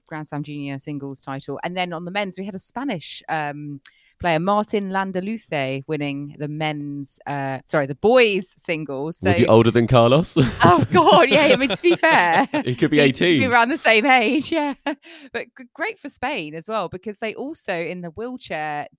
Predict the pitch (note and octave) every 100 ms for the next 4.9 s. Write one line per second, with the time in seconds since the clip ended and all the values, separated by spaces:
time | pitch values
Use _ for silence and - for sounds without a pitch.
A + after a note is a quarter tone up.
0 | - G#3 G3+ C#3 C#3+ E3 F#3+ F#3 E3+ E3+
1 | - F#3+ F#3 E3+ - D#3 D3 D3 C#3+ -
2 | _ _ _ _ _ F#3 E3+ E3+ D#3+ D3+
3 | F3 E3 - D#3 D3+ D3 - D#3 D#3 D3+
4 | D#3+ D3+ C#3+ D3 - - C#3+ C#3